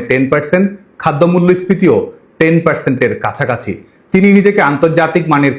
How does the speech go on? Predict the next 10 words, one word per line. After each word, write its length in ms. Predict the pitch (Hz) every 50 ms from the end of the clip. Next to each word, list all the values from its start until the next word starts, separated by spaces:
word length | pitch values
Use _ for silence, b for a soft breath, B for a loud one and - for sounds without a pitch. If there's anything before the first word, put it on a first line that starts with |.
| -
খেলোয়াড় 380 | - 135 127 127 131 135 135 139 127
হিসেবে 220 | - 139 131 135
প্রচারিত 480 | 127 - 127 120 - 131 131 131 127 -
হতে 260 | 131 120 123 117 117 113 110 107 - - _ _ _ _ -
স্বাচ্ছন্দ্য 480 | - 147 127 - - - 156 151 143 135 120
বোধ 120 | 120 120 - -
করেন, 180 | 113 104 98 92 - - - 120
অথচ 180 | 120 131 123 127 117 -
তার 120 | 117 107 - -
পারফরম্যান্স 480 | 113 113 113 - 143 143 151 147 147